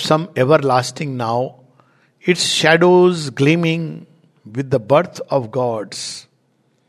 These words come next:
its bodies signaling the bodiless। अब यहाँ पे देवताओं का जन्म हो रहा है।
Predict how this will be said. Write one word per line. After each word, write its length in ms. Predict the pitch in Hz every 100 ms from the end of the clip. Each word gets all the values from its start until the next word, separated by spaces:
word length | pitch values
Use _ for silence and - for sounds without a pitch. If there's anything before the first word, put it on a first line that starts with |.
| _ _ _ _ _ _ _ _ _ -
its 200 | - - 117
bodies 760 | 131 147 175 208 - - -
signaling 600 | 180 180 160 143 135 123
the 140 | 104 101
bodiless। 600 | 98 90 85 - - -
अब 140 | 123 -
यहाँ 180 | 101 110 -
पे 180 | 196
देवताओं 520 | 202 117 113 - 107 104
का 160 | -
जन्म 320 | 104 98 95
हो 140 | 90 92
रहा 180 | -
है। 120 | -